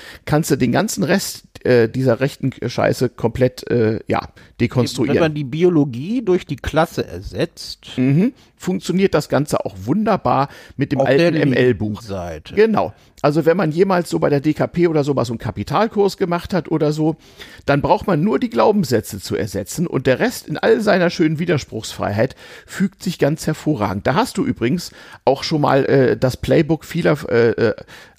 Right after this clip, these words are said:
Speaker 1: sich für intellektuell, äh, tut man ja heutzutage intellektuell haltender, äh, Autoren der sogenannten Neuen Rechten. Das ist nämlich gena-, das ist im Prinzip genau das.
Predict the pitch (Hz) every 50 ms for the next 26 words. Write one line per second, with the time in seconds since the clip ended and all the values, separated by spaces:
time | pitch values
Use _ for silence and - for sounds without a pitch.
0 | _ - - 107 127 135 - - - - 139 - 131 - 120 - - 127 - 120
1 | 143 175 180 - - 139 127 131 - - - - - 127 131 127 127 120 123 -
2 | - - - - 123 120 117 123 - 117 107 127 107 101 - - - 107 107 117
3 | 110 - - - - 113 127 117 110 107 113 113 - 117 113 110 113 110 - -
4 | - - - - - _ - 104 110 - - - 117 107 - - 139 143 135 135
5 | 143 123 123 113 107 123 123 139 139 127 117 - - 117 110 113 120 117 107 104
6 | 98 107 135 - - - - 175 170 170 - - - - - - - 123 123 120
7 | - 156 - 147 147 147 147 147 - - 127 127 - 120 131 127 127 156 147 -
8 | - 131 - 139 127 - - 175 185 - - 135 117 117 110 113 107 98 110 147
9 | 175 - -